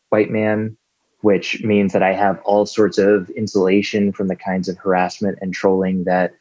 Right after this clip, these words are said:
women and people of color and all sorts of other non-white male categories, they all experience forms of harassment that I have never once experienced. So the, the kinds of negative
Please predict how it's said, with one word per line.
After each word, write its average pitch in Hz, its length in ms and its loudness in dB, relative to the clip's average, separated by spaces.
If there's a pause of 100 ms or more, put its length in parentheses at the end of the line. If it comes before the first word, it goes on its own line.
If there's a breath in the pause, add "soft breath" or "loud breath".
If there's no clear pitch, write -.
women 143 380 6
and 101 120 0
people 113 320 0
of 92 100 -6
color 107 580 2
and 90 340 -2 (140)
all 117 140 2
sorts 117 240 0
of 98 100 0 (100)
other 104 500 2 (100)
non-white 101 460 -2
male 98 180 -2
categories, 92 680 -2 (220 loud breath)
they 120 100 4
all 123 140 4
experience 107 500 0
forms 110 280 -2
of 90 160 -2
harassment 95 420 -2
that 92 80 -2
I 98 60 2
have 95 140 0
never 90 200 -4
once 87 240 -8
experienced. - 800 -8 (160)
So - 120 0
the, 123 260 4
the 127 100 2
kinds 180 380 0
of 101 360 0 (140)
negative 131 920 2